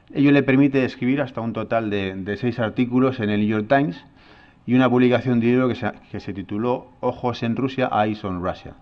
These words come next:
Bien. Estas son dos fotografías en, en esa época en la que, bueno, capta imágenes de, de las industrias, de la, de la revolución,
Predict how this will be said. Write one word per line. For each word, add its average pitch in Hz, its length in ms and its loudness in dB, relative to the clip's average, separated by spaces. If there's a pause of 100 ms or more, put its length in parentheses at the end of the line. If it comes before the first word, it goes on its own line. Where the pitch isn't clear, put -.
(580)
Bien. 139 240 -8 (1900)
Estas 139 220 -6
son 135 300 0 (100)
dos 120 420 -2 (100)
fotografías 135 800 2
en, 107 160 -2
en 113 260 -4
esa 120 260 2
época 123 300 0
en 117 100 2
la 104 320 2 (560)
que, 101 340 0
bueno, 104 260 -8
capta 98 600 -2
imágenes 107 720 -4
de, 95 160 -4
de 92 180 -6
las 87 200 -4
industrias, 107 680 -2
de 90 80 -6
la, 87 260 -4
de 92 160 -8
la 90 140 -4
revolución, 90 880 -2